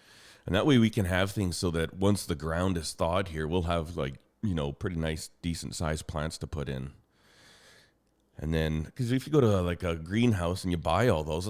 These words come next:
they're expensive. You know, like, a little pepper plant that's, like,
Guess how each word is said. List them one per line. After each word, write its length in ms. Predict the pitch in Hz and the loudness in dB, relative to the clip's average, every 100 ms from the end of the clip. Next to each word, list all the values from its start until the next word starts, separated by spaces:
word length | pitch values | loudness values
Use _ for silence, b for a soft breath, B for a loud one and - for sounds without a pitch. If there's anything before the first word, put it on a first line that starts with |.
| 98 | -6
they're 140 | - 247 | -6 -6
expensive. 880 | - - 82 135 - - - - - _ _ - | -8 -4 -4 -2 -4 -8 -10 -20 -20 _ _ -6
You 120 | 117 | 0
know, 120 | 95 | 0
like, 180 | 95 95 | 0 -2
a 40 | 101 | 0
little 260 | 104 101 | 2 0
pepper 360 | 90 87 85 98 | 0 -2 -2 -2
plant 360 | - 107 107 | 0 0 2
that's, 240 | 104 85 - | 0 -2 -2
like, 160 | 78 | -4